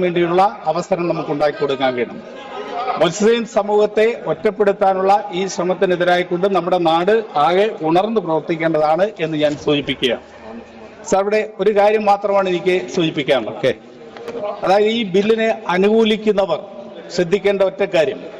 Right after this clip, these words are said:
Speaker 1: സർ, നമുക്കറിയാം ഹിറ്റ്ലർ ജർമ്മനിയെ എങ്ങനെയാണ് ഫാസിസത്തിലേക്ക് കൊണ്ടുപോയത്. അന്ന് ആ ഹിറ്റ്ലറുടെ ഫാസിസത്തെ സപ്പോർട്ട് ചെയ്തിരുന്ന ഒരു കവി,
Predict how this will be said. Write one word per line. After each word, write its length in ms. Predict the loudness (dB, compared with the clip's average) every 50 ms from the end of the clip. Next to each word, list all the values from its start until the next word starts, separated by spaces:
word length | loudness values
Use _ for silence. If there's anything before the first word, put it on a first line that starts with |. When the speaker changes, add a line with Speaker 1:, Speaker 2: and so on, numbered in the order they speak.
| -16 -16 -14 -14 -12 -12 -12 -12 -12 -12 -14 -14 -16 -18 -18 -20 -20 -20 -8 0
Speaker 1:
സർ, 200 | 2 4 4 4 2 -2 -10 -16 -16 -16 -16 -18 -10 -6 -6
നമുക്കറിയാം 440 | -4 0 2 2 4 4 2 2 0 -4 -12 -14 -16 -16 -16 -18 -18 -18 -20 -20 -18 -6 -4
ഹിറ്റ്ലർ 340 | -4 -2 2 2 2 2 2 0 -10 -10 -4 -4
ജർമ്മനിയെ 420 | -2 0 2 2 2 2 2 0 0 -2 -2
എങ്ങനെയാണ് 500 | 2 2 2 4 4 4 4 6 6 4 4 4 0 -4 -6 0
ഫാസിസത്തിലേക്ക് 580 | 2 2 2 0 -4 -4 -4 -2 -2 -2 -2 -2 -2
കൊണ്ടുപോയത്. 380 | -2 -2 -4 -6 -6 -6 -10 -14 -18 -20 -20 -20 -20 -20 -20 -20 -20 -20 -18 -18 -18 -18 -20 -20 -20 -12 -4 -2 0
അന്ന് 220 | 2 4 4 4 2 2 0 -4 -8 -2 0 2
ആ 40 | 4 4 2 2
ഹിറ്റ്ലറുടെ 440 | 0 -4 0 0 0 2 4 4 2 2 0 -2 -2 -2
ഫാസിസത്തെ 580 | 0 0 2 0 0 -4 -4 -2 2 2 2 2 2 -2 -10 -16 -16 -16 -14 -6 -2 -2
സപ്പോർട്ട് 340 | -2 2 2 2 2 4 2
ചെയ്തിരുന്ന 360 | 2 2 2 0 0 2 2 2 2 0 -4 -6 -2
ഒരു 140 | -2 0 0 0 -2 0 2
കവി, 240 | 2 2 2 0 -2